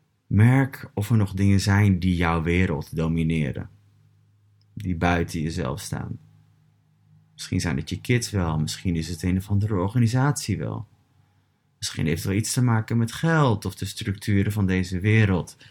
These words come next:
Laat het toe. En draai het om. Weet je, want deze realiteit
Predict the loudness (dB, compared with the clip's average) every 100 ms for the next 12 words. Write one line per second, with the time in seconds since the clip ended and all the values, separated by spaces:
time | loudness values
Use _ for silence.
0 | -18 -16 -4 -4 0 4 6 6 4 0
1 | -4 -6 -4 -6 -12 -8 -6 -6 -8 _
2 | _ _ _ _ _ _ _ _ _ _
3 | _ _ _ _ _ _ _ _ _ _
4 | _ _ _ 0 2 4 4 6 6 4
5 | 0 -4 2 2 2 -6 -18 -18 -20 _
6 | -4 0 2 2 2 0 2 2 4 0
7 | 0 2 2 0 -6